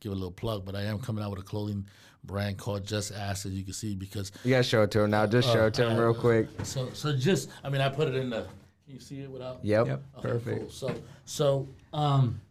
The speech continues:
Speaker 1: we went to the ten X conference with you guys. And someone asked me, like, "Yo, why are you successful?" And I'm like, "Oh," you know, 'cause we, we get so busy with being successful that we really forget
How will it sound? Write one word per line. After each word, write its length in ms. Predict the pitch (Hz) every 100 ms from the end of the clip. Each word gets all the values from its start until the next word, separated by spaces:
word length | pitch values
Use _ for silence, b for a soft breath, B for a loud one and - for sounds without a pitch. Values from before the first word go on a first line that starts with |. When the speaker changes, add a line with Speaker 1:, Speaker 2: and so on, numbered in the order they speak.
| _ _ _ _ _ _ _ - -
Speaker 1:
we 140 | - 143
went 220 | 156 143
to 100 | 143
the 80 | 120
ten 200 | - 139
X 140 | 135 -
conference 340 | 110 - 95
with 120 | 101
you 60 | 101
guys. 340 | 98 104 101 - B B B B B B -
And 520 | 113 113 110 107 98 B B
someone 320 | - 160 190 120
asked 240 | 139 139
me, 80 | 123
like, 160 | 101
"Yo, 100 | 101
why 240 | 120 104 131
are 40 |
you 120 | 135
successful?" 580 | 123 101 95 117 123 110
And 80 | 92
I'm 140 | 107
like, 140 | 101 90
"Oh," 220 | - - -
you 100 | 151
know, 60 | 135
'cause 200 | 135 131
we, 100 | 131 120 123
we 180 | 135 143
get 120 | 156 147
so 140 | 143
busy 260 | 120 123 123
with 160 | 107
being 160 | 117 113
successful 520 | 117 - 117 98 113
that 120 | 104
we 180 | 113 113
really 240 | 123 127 120
forget 400 | 110 98 107